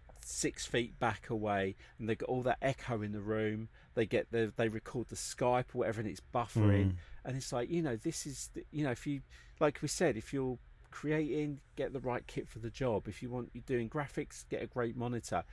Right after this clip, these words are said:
Speaker 1: If you're doing video and audio, why would you skimp
Speaker 2: Yeah.
Speaker 1: on
Speaker 2: It's
Speaker 1: the
Speaker 2: a false
Speaker 1: audio
Speaker 2: economy.
Speaker 1: part
Speaker 2: It
Speaker 1: of
Speaker 2: really
Speaker 1: it?
Speaker 2: is.
Speaker 1: Yeah, because, you know, like, going in, we'll, we'll do another episode on,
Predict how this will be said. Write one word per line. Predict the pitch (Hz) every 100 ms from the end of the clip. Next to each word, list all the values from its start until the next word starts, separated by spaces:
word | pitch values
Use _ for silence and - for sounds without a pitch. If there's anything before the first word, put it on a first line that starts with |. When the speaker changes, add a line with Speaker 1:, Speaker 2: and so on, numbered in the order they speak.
| - -
Speaker 1:
If | -
you're | 143
doing | 190 190 170
video | 131 170 160 147 131
and | 139
audio, | 151 135 87 82 90 - - - 117
why | 143 180
would | 165 -
you | 151
skimp | - - 160 151 110
Speaker 2:
Yeah. | 98 95 95
Speaker 1:
on | 110 110 107 113 - - -
Speaker 2:
It's | 127
Speaker 1:
the | 117
Speaker 2:
a |
false | 120 156 -
Speaker 1:
audio | 104
Speaker 2:
economy. | 127 147 120 98
Speaker 1:
part | 107
Speaker 2:
It |
Speaker 1:
of | 123
Speaker 2:
really | 135 123
Speaker 1:
it? | 123
Speaker 2:
is. | 127 - - - -
Speaker 1:
Yeah, | 151 185 185 104 90 - -
because, | 135 165 147 156
you | 175
know, | 104
like, | 131 120 -
going | 156 147
in, | 131 123
we'll, | 143 131 143
we'll | 147
do | - 170
another | 156 147 143 139
episode | 123 123 - 120 120
on, | 113 110